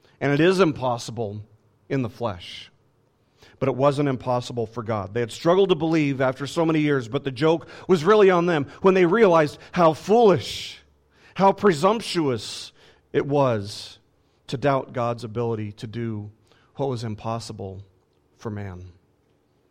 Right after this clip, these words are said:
All they can do is rejoice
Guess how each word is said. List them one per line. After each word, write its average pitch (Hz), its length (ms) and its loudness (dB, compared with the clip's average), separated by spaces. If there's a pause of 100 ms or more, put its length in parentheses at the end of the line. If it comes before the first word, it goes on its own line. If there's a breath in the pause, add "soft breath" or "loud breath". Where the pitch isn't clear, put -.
(680)
All 139 120 0
they 143 100 0
can 143 140 -2
do 127 300 0 (1300)
is 107 140 -14
rejoice 104 640 -14